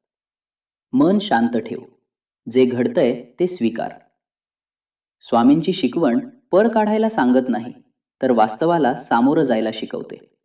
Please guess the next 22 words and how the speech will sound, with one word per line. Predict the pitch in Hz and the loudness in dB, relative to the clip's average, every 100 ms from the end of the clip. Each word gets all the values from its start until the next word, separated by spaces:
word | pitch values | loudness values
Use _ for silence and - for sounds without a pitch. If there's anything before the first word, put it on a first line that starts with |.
| _ _ _ _ _ _ _ _ _ _ | _ _ _ _ _ _ _ _ _ _
आज | - 190 226 | 0 2 4
लोक | 240 262 | 2 2
समस्यांपासून | - 160 190 214 214 208 202 214 208 | 0 -2 -2 -2 -2 -2 -2 -4 -2
पळून | 160 170 120 131 - - | 2 4 4 0 -6 -2
वाईट | 123 143 185 | 2 4 2
सवयींकडे | - 131 131 131 117 | 0 2 4 2 2
वळतात, | 113 104 - - - _ _ _ _ _ _ _ _ _ - | 0 -2 -6 -12 -16 _ _ _ _ _ _ _ _ _ 0
पण | 127 | 0
स्वामी | - 110 127 | 2 2 2
सांगतात, | 139 123 131 160 120 117 _ _ | 2 -2 0 0 -2 -6 _ _
"समोर | - 160 185 226 | -4 -2 2 2
उभा | - 123 131 | 2 0 0
राहा, | 120 110 - _ _ _ _ - | -2 -4 -12 _ _ _ _ -2
मी | 143 180 | -2 0
तुझ्यासोबत | 135 139 147 113 - | -2 -2 -4 -2 -2
आहे." | - - - _ _ _ _ _ _ _ _ _ _ _ _ _ | -4 -10 -18 _ _ _ _ _ _ _ _ _ _ _ _ _
स्वामींचा | - 123 123 147 160 196 | -4 2 6 4 4 0
बोध | 139 135 110 - _ | 2 2 2 -6 _
आणि | - 180 226 | -4 -2 0
आजचं | 135 147 147 214 | 0 0 0 0
नातेसंबंधांचं | 170 113 170 165 165 165 165 156 156 | 0 0 -2 -4 -2 0 0 0 -4
संकट. | 165 107 101 - | -6 -8 -8 -12